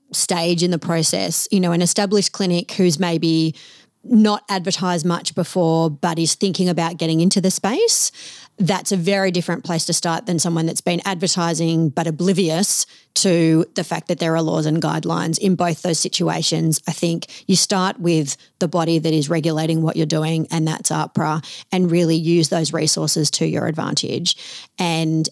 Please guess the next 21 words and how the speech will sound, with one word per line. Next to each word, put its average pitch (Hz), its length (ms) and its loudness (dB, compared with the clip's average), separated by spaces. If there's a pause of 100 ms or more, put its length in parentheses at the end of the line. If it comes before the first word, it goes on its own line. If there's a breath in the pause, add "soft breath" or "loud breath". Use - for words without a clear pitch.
as 160 120 0
I 160 80 0
say, 160 260 -2
there 156 180 0
are 156 100 0
actually, 165 480 -4
you 165 80 0
know, 151 120 -2
questions, 165 500 0
yes, 165 220 0
no 160 200 0
answers 156 480 -2
to 185 100 -2
go 160 240 -2
through 165 280 0
in 160 80 0
the 156 80 2
self-assessment 175 720 0
tool. 320 220 2
So 196 160 0
that, 165 240 -4